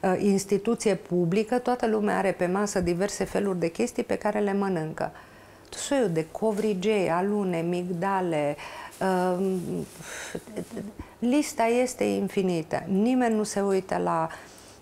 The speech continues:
uh, compoziția acestor produse, ce conțin ele, de ce le-aș mânca.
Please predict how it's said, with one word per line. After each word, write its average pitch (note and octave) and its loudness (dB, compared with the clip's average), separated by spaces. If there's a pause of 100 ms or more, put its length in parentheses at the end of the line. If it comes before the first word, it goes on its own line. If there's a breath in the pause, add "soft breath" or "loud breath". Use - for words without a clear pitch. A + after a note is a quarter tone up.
(120)
uh, F3 4
compoziția F3+ 0
acestor - -2
produse, G#3+ -4
ce C4 -2
conțin E3 -4
ele, D#3+ -8 (480)
de G3+ 0
ce G#3 0
le-aș E3 0
mânca. D#3 -4